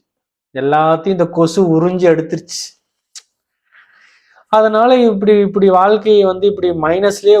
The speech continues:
ஓடிட்டு இருக்கும் பொழுது, உங்கள் வாழ்க்கையில் நினைத்தது நடக்க வேண்டுமா? இந்த மாதிரி விஷுவலைசேஷன் பண்ணு,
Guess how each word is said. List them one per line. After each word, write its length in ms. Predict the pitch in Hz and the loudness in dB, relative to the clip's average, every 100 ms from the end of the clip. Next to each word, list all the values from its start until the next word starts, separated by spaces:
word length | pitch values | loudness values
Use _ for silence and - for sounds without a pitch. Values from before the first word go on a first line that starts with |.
| 180 | 2
ஓடிட்டு 300 | 180 185 165 | 0 -2 -6
இருக்கும் 240 | 160 147 | -8 -6
பொழுது, 560 | 139 143 147 135 117 _ _ _ _ _ _ _ _ | -2 0 0 -2 -4 _ _ _ _ _ _ _ _
உங்கள் 240 | 180 190 180 | -4 -2 2
வாழ்க்கையில் 640 | 165 180 185 208 208 185 | 2 0 -4 -2 -2 0
நினைத்தது 420 | 156 185 190 170 | -2 -2 -2 -2
நடக்க 300 | 151 165 185 | -2 -4 -4
வேண்டுமா? 480 | 170 143 147 156 143 | -4 -4 -6 -8 -8
இந்த 460 | 165 202 262 285 | -12 -10 -6 -6
மாதிரி 420 | 220 180 294 349 285 | -6 -4 -4 -2 -2
விஷுவலைசேஷன் 760 | 170 - 262 233 156 143 135 | -4 -8 -6 -6 -8 -12 -18
பண்ணு, 400 | - 151 196 180 | -20 -20 -16 -16